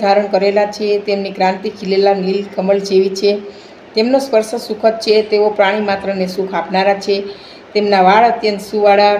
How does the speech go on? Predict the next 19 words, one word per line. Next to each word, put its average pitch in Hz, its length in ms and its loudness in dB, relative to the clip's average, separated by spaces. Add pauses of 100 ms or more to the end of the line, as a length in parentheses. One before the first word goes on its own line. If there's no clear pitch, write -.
કાળા 196 360 4
અને 196 220 -2 (520)
ભાકુડિયા 220 580 0
છે. 202 100 2 (120)
તેમનાથી 226 640 -2
ઘણા 220 340 4
પ્રકાશનો 214 520 0 (760)
દિવ્ય 220 320 0
સુગંધ 220 380 0
નીકળે 202 280 2
છે. 220 220 0 (1800)
વાળ 202 240 4 (100)
પર 240 240 4
લલાટના 214 680 2
દક્ષિણ 202 440 -4
ભાગમાં 202 380 0
શ્યામ 196 260 0
રંગની 208 420 0 (560)
ચોટીના 220 500 2